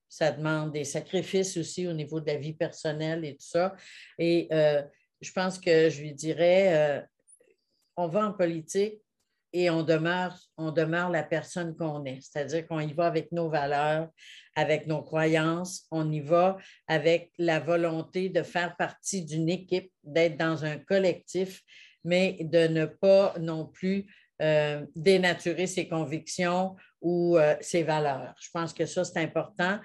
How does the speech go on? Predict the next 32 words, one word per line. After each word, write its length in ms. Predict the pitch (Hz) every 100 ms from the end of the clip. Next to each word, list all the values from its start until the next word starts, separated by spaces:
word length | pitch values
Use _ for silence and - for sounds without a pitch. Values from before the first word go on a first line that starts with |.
| - _ -
Puis 140 | 202
de 80 | -
faire 240 | 226 214
partie 360 | 196 - - 208
dans 180 | 190 170
une 200 | 156 170
équipe, 420 | 160 185 190 190 -
d'une 300 | 156 196 185
équipe, 400 | 165 190 196 - - -
c'est 300 | - 170 -
engageant. 640 | 185 170 165 147 160 175 226
Il 540 | _ _ _ _ -
faut 180 | 180 175
être 180 | 170 165
conscient 400 | 180 165 190 180
qu'il 80 | 190
y 100 | 160
a 20 |
des 140 | 160
compromis 640 | 156 190 196 185 170 180 175
à 80 |
faire, 420 | 160 - 160 170 220 226 _ _ _ _
euh, 380 | 160 151 151 147 135 -
mais 340 | 156 160 185 196
qu'on 240 | 208 185
est 140 | 175 175
là 180 | 202
aussi, 380 | 196 180 - 202
non 180 | 190 180
pas 160 | 190 202
pour 220 | 180 165
soi, 400 | - 165 185